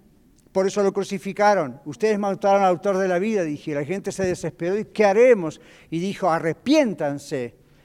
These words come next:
y bautícense en el nombre de Jesús para perdón de los pecados". Eso no elimina el Padre y el Espíritu Santo, sino recalca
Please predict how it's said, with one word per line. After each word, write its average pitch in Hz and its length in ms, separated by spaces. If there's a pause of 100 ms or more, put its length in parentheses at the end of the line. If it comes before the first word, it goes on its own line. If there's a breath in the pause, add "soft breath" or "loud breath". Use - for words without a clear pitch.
(180 soft breath)
y 175 120
bautícense 220 720
en 214 60
el 214 60
nombre 202 220
de 190 60
Jesús 214 360
para 180 200
perdón 175 220
de 180 40
los 165 100
pecados". 165 480
Eso 175 280
no 185 100
elimina 185 760
el 156 200
Padre 180 320
y - 20
el 151 60
Espíritu 170 360
Santo, 208 420
sino 175 280
recalca 160 840